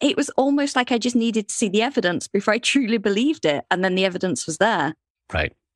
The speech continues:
Speaker 2: right. And it's because we are a mind and a body. And so as powerful as N L P is, so many of the techniques in N L P are just talk. And,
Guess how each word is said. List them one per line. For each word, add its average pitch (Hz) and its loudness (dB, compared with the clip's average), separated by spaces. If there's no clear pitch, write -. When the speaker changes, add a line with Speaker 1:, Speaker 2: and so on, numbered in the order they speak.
Speaker 2:
right. 80 -2
And 160 0
it's - -4
because 151 0
we 135 -2
are 127 0
a 127 0
mind 113 0
and 107 0
a 104 2
body. 104 0
And 87 -8
so 98 0
as 117 -2
powerful 127 0
as 110 0
N 107 0
L 101 0
P 104 0
is, 107 -2
so - -2
many 113 0
of 104 -2
the 104 0
techniques 104 -2
in 104 -2
N 95 2
L 95 0
P 95 -2
are 92 0
just 95 -2
talk. 87 -2
And, 85 -2